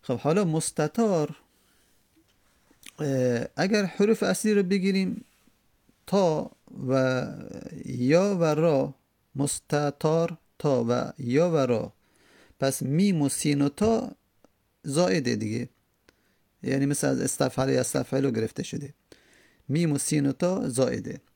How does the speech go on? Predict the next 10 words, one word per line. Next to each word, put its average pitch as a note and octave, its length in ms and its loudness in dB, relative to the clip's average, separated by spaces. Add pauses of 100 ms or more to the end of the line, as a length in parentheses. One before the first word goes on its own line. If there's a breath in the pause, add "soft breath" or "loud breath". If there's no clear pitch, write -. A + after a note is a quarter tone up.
(880 soft breath)
و C3 240 2
تار G3+ 460 0
در C#3+ 240 2
آخر C#3 340 2
یعنی C#3 280 0
طیره C3 500 2
بوده، A2 360 -6 (720 soft breath)
اه، A#2 720 0 (800)
حروف D#3+ 300 0
اصلیه. B2+ 580 -2